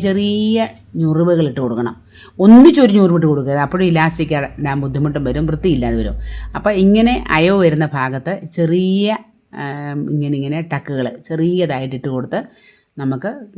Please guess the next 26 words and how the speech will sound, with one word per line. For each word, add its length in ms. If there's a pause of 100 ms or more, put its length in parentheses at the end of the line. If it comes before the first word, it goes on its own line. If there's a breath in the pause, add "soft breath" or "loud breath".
ഇത് 160
കംപ്ലീറ്റ് 340
ചെയ്യാം. 160 (200)
കണ്ടോ 200 (600)
നിൽക്കുന്ന 340
കണ്ടോ 240
നിങ്ങൾ, 160
അതിനെ 220 (120)
നിങ്ങളിത് 400
കാണിച്ചു 320
തരുന്നത്. 320 (540)
അല്ല 220
തുടക്കക്കാർക്ക് 600
അയ്യോ 180 (180)
ഞാൻ 140
തയ്ച്ച് 300
തെറ്റിപ്പോയെന്നൊന്നും 640
ആരും 240
വിചാരിച്ചേക്കല്ലേ, 640 (140)
ഇങ്ങനെ 280
വരത്തുള്ളൂ 420 (540)
കേട്ടോ. 220 (680)
അല്ലേ 260
ചിലരൊക്കെ 440
ഇതൊന്നും 280
കാണിക്കുകയില്ല, 520